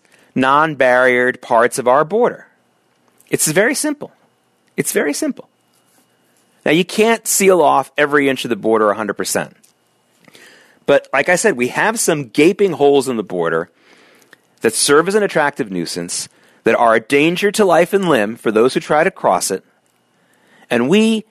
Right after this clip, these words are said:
have to do something to negate that attractive nuisance. It has to happen. And if we don't do it, we are guilty in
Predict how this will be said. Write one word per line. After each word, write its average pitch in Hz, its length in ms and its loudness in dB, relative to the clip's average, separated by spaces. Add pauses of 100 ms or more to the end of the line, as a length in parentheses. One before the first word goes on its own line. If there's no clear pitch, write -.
have 170 380 -2
to 180 80 -12
do 147 180 0
something 101 600 -2 (1800)
to - 120 0
negate 139 420 0
that 92 140 0
attractive 90 380 -8
nuisance. - 380 -16
It - 80 -20
has 208 200 -4
to 208 60 -2
happen. 196 280 -4 (1500)
And 147 140 0
if 147 80 0
we 165 80 4
don't 202 300 0
do 147 180 2
it, 101 260 0 (1000)
we 143 160 4
are 202 100 4
guilty 127 460 -2
in 107 560 -2